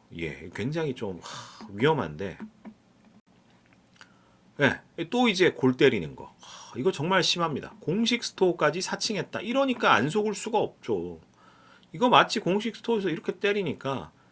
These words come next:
특가 할인이나 단종 재고 할인이나 아니면은 사이즈 얼마 안 남은 거만 땡 처리하는 것 같잖아요. 거기다가, 하, 판매 숫자도 엄청 많아요. 판매 숫자도 엄청 많고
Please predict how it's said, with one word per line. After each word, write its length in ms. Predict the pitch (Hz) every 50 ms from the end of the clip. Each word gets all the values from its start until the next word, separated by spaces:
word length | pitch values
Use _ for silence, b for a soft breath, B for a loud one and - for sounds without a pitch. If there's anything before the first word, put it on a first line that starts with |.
| b b b b
특가 460 | - - 254 - _ - - 233 214
할인이나 680 | 190 196 202 202 202 202 185 147 117 123 131 117 85 78
단종 460 | - - 107 104 117 131 175 190 190 180
재고 240 | 170 165 156 156
할인이나 640 | 143 - 160 160 170 160 135 104 104 107 104 95 87
아니면은 500 | 85 110 127 131 127 123 123 120 110 101
사이즈 360 | - - 165 165 196 208 208
얼마 300 | 180 110 107 139 190 196
안 120 | 170 107 95
남은 260 | 110 131 175 190 180
거만 400 | 165 147 135 127 117 110 98 92
땡 240 | - - 208 247 254
처리하는 400 | - - 269 262 208 147 117 95
것 60 | 85
같잖아요. 380 | 78 71 - - 82 76 71 -
거기다가, 600 | - 107 107 117 123 120 113 113 143 185 226 254 - _ _ _ - - _ _ B B B B B B B B B B B B B B B B B B B
하, 360 | B B B B B B B
판매 280 | B - - 190 196 196
숫자도 380 | 185 - - - 175 170 156 104
엄청 260 | 92 117 - 226 220
많아요. 320 | 165 110 95 92 98 107 - _ _
판매 220 | - 147 143 139
숫자도 260 | 135 - 151 139 135 110
엄청 260 | 92 90 - 160 170
많고 460 | 143 92 78 - - - 117 95 -